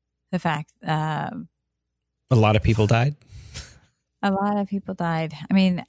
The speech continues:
Speaker 1: I, like, every time we hear with someone, we just kept saying, "You've gotta be kidding me."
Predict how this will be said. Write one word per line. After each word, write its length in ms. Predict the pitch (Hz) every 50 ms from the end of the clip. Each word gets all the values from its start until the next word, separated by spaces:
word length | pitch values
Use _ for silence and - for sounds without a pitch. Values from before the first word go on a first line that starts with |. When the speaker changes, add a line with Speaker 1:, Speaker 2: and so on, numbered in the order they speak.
| _ _ - - - - - -
Speaker 1:
I, 680 | 165 175 - - - - - - 147 165 165 160 - - - _ -
like, 240 | 170 180 - - - - - _ _ _ _ _ _ _ _ _ _ _ _ _ _ - - _ _ _ _ _ _ _ _ _ _ _ _ _ _ _ _ _ _ _
every 200 | 185 190 175 170
time 240 | - 180 165 165 160
we 100 | 160 170
hear 180 | 170 175 175
with 120 | 165 160 151
someone, 400 | - 156 147 151 147 143 151 151
we 100 | 151 156
just 200 | 151 160 160 -
kept 220 | - 165 - -
saying, 480 | - 175 170 160 156 151 139 139 139 151 143 _ _ _ _ _ _ _ _ _ _ _ _ _ _ _ _ _ _ _
"You've 140 | - 175 -
gotta 180 | - 180 196 180
be 100 | 160 151
kidding 280 | - - 180 165 - -
me." 180 | - - -